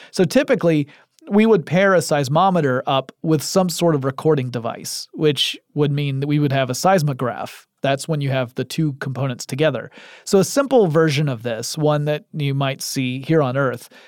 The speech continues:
uh, an old school, simple mechanical version of a seismometer,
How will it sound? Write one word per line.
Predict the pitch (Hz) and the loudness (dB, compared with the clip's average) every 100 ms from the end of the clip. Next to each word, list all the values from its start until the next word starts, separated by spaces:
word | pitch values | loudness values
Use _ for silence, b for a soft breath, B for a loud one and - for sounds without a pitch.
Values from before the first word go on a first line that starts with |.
| B | B
uh, | - 131 - 190 - | -4 -4 -4 -8 -6
an | 165 165 | -6 0
old | 208 196 185 | 6 6 6
school, | - - - 180 151 107 - | 0 -4 2 4 4 2 -4
simple | - - 165 160 147 127 127 _ _ _ - | -6 0 0 2 2 0 -4 _ _ _ -8
mechanical | 143 139 - 170 170 151 151 | -4 -4 -2 0 2 2 2
version | 131 147 127 131 | 2 0 0 -4
of | 120 | -4
a | 120 | -4
seismometer, | - 127 123 156 156 127 113 | -2 -2 0 0 0 -2 -6